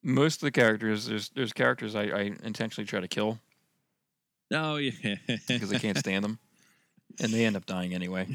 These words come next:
Speaker 2: <laughs> You in the room.
Speaker 1: Yeah,
Speaker 2: I'm
Speaker 1: exactly.
Speaker 2: not gonna send you in multiples of five or whatever it was. You had to go in, in, like, in prime numbers or some shit.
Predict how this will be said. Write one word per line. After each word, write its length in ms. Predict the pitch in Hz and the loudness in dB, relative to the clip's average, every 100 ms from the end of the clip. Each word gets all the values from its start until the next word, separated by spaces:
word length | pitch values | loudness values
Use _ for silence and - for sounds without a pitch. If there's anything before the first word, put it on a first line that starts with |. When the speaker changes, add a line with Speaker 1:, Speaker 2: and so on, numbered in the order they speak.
| 127 | -6
Speaker 2:
<laughs> 60 | - - | -8 -12
You 520 | 135 147 139 123 160 - - - - - _ _ - | -4 -2 0 -4 -6 -14 -20 -20 -20 -20 _ _ -2
in 200 | 131 143 | -2 -2
the 80 | - | -2
room. 420 | 269 143 147 143 - - | -2 -4 -6 -8 -10 4
Speaker 1:
Yeah, 500 | 175 160 139 - 156 | 8 10 10 8 2
Speaker 2:
I'm 60 | 170 | 0
Speaker 1:
exactly. 320 | 143 143 - | 0 2 2
Speaker 2:
not 200 | - - | 2 0
gonna 160 | 127 139 | 0 -2
send 200 | 143 135 | -2 -2
you 100 | 139 | -4
in 100 | 123 | -2
multiples 480 | 131 123 120 127 | -4 -6 -6 -6
of 100 | 117 | -6
five 360 | - 127 117 110 | -6 -4 -2 -2
or 240 | 104 104 101 165 | -2 -4 -6 -8
whatever 240 | - 131 123 | -4 -2 -2
it 60 | 117 | -4
was. 220 | 110 92 - | -6 -6 -6
You 120 | 110 | -4
had 80 | 117 | -4
to 40 | |
go 140 | 113 123 | -4 -6
in, 180 | 117 95 - | -6 -6 -6
in, 320 | 117 110 110 | -4 -4 -4
like, 160 | 110 - | -6 -6
in 120 | 117 104 | -8 -8
prime 300 | 123 120 110 | -4 -4 -2
numbers 380 | 110 110 110 98 | -4 -4 -6 -8
or 40 | |
some 160 | - 110 | -8 -6
shit. 280 | - 120 | -4 -4